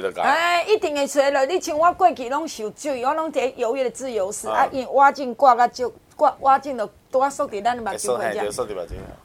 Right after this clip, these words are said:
Speaker 2: 哦，你知影讲，因为我逐工受，啊，拢受三，就是一千五百公尺嘛。
Speaker 1: 哦。
Speaker 2: 我著爱受超一点钟。
Speaker 1: 我受一百公尺的倒啊。
Speaker 2: 哎，歹势吼，这，这是三，<laughs> 哎，一千五百公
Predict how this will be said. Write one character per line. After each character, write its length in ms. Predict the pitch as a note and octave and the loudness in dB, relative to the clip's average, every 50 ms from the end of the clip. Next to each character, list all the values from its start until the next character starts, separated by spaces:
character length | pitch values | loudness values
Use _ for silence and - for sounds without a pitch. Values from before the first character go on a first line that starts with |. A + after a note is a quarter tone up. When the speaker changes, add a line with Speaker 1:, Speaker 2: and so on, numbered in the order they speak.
| _ | _
Speaker 2:
哦， 140 | - D4+ D#4 | 0 0 2
你 60 | F4+ G#4 | 2 2
知 100 | - - | 0 2
影 180 | F4 E4 E4 E4+ | 0 0 2 4
讲， 140 | F4+ F4+ D#4+ | 4 4 4
因 60 | D#4 D4+ | 4 2
为 20 | E4 | 2
我 80 | G4 | 2
逐 480 | G4 - - - - - - - G#3+ A3 | 2 0 -8 -20 -20 -6 -2 -2 -2 0
工 220 | B3 B3 B3 C4 | -2 -4 -4 -6
受， 220 | - - G3+ G3 G#3 | -8 -10 -8 -6 -2
啊， 140 | - - D#4+ | -2 0 2
拢 180 | F4 F4 F4+ | 4 4 4
受 200 | D#4+ - A3 G3 | 2 -2 -6 -8
三， 300 | F#3 - - G#3 G#3 A3 - - - _ _ | -8 -6 -6 -6 -6 -6 -8 -12 -20 _ _
就 120 | - G3 G#3 | -10 -10 -10
是 180 | - - - - _ | -10 -12 -18 -16 _
一 100 | - D#4+ | -10 -8
千 220 | - - D4+ C#4 C4 | -6 -4 -4 -4 -2
五 60 | B3 | -2
百 140 | A3 G3+ F#3 | -2 -2 -2
公 220 | G3+ G#3+ A3 A3 | -4 -6 -6 -6
尺 200 | F#3+ - G3 D3 - | -8 -10 -10 -12 -14
嘛。 100 | E2 E2 - _ _ | -16 -20 -20 _ _
Speaker 1:
哦。 280 | - B2 A#2 G#2+ F#2 - - - - - - - - - | 0 2 2 2 0 -4 -8 -18 -20 -20 -20 -20 -6 -2
Speaker 2:
我 60 | - - | 0 2
著 80 | D4+ | 4
爱 140 | C4+ D4+ E4 | 6 4 4
受 180 | - - A#3 A3 | 2 -2 -6 -2
超 140 | A3+ B3 | 0 0
一 60 | C4 - A3 F3 | 0 0 -4 -6
点 240 | G#3+ A3 A3 A3 | -6 -6 -6 -6
钟。 220 | F#3 G#3 G3+ G3+ F#3+ _ _ _ - | -6 -6 -8 -8 -10 _ _ _ -14
Speaker 1:
我 60 | - | -12
受 140 | - - A#2+ | -10 -8 -8
一 100 | B2 B2+ | -10 -6
百 160 | A#2 A2 G2 | -4 -6 -6
公 180 | F#2 A2 A#2 A#2+ | -6 -8 -12 -12
尺 120 | - G2+ | -10 -10
的 80 | F2 E2+ | -10 -10
倒 140 | - A2+ G2+ E2+ D2 | -8 -8 -8 -8 -10
啊。 140 | - - - _ _ _ _ | -12 -16 -20 _ _ _ _
Speaker 2:
哎， 260 | - A3+ A#3 G#3+ G#3+ A3 | -2 0 2 2 2 0
歹 220 | G#3+ C4+ D#4 C#4+ | 0 2 2 2
势 160 | C#4 - G#3 F#3 | 2 0 -4 -4
吼， 160 | G3+ G#3+ F#3+ G#3+ | -6 -8 -4 -2
这， 120 | D4 D4+ | 0 0
这 200 | D4+ C#4+ C4+ A3+ | 2 2 2 0
是 180 | A3 - G#3+ G3+ | 0 -2 -6 -8
三， 420 | F#3+ - G#3+ - - - D#4 E4 E4 E4 E4 | -10 -10 -10 -2 2 2 2 2 2 -2 -6
<laughs> 160 | E4 - - | -8 -6 -4
哎， 120 | - C4 | -4 -4
一 60 | B3+ G#3+ | -4 -6
千 440 | - - C4 - - D4+ C4+ C#4+ | -8 -10 -10 -6 -4 -4 -2 0
五 160 | C#4 A#3 G#3+ G#3 | 2 2 2 2
百 200 | - B3 A3 G3+ | 2 0 -2 -2
公 140 | - F3 | -4 -6